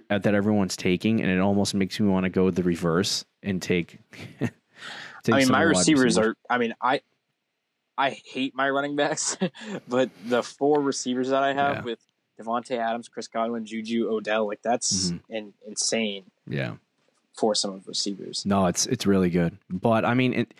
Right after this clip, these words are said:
Speaker 1: this is, this is the problem with these two strategies. If you look at them, like, you do have a stacked wide receiver core, but
Speaker 2: Running back's so weak.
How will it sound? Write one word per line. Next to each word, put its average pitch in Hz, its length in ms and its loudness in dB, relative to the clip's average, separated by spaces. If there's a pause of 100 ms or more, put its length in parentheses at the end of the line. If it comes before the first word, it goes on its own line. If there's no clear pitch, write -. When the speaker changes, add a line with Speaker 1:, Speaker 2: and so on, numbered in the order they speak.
(300)
Speaker 1:
this 160 200 2
is, 170 140 4
this 165 240 4
is 160 100 6
the 156 80 4
problem 131 340 4
with 113 100 2
these 110 180 4
two 110 160 0
strategies. 85 580 -4
If 95 120 -8
you 104 100 4
look 95 220 2
at 87 120 -4
them, 85 160 -4
like, 90 340 0
you 110 200 2
do 120 140 4
have 110 180 2
a 101 40 -2
stacked 101 380 -2
wide 101 200 2
receiver 98 380 2
core, 113 360 2 (540)
but 104 460 2
Speaker 2:
Running 113 180 2
back's 107 220 0
so - 380 0
weak. 101 340 -10